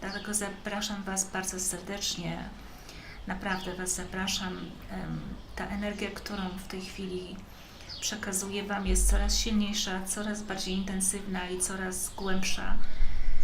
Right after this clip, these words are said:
I wchodzimy na następne poziomy z tym wszystkim, co się dzieje, więc zapraszam Cię. A teraz jeszcze dwie minutki tego, co mogę Ci już przekazać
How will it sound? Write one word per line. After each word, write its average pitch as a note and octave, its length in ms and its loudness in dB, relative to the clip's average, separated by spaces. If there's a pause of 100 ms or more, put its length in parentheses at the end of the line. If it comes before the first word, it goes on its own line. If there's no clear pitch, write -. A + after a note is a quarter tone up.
(760)
I G3 220 8
wchodzimy A3 600 2
na G3 180 -2
następne F#3+ 600 -2
poziomy F#3 640 4 (960)
z - 100 -2
tym G#3+ 160 -2
wszystkim, G3+ 380 -2
co F#3+ 180 -8
się F#3+ 180 -8
dzieje, F3+ 380 -10 (160)
więc F#3+ 500 -6 (1600)
zapraszam F#3+ 540 -6
Cię. - 120 -8 (1300)
A G#3+ 60 -8
teraz G#3+ 340 -4
jeszcze G3+ 320 -6
dwie F#3+ 460 -6
minutki F#3 800 -6 (540)
tego, G#3 220 -8
co G3 200 -4
mogę F#3+ 260 -6
Ci G3+ 160 -8
już A3 240 -6
przekazać G3+ 880 -6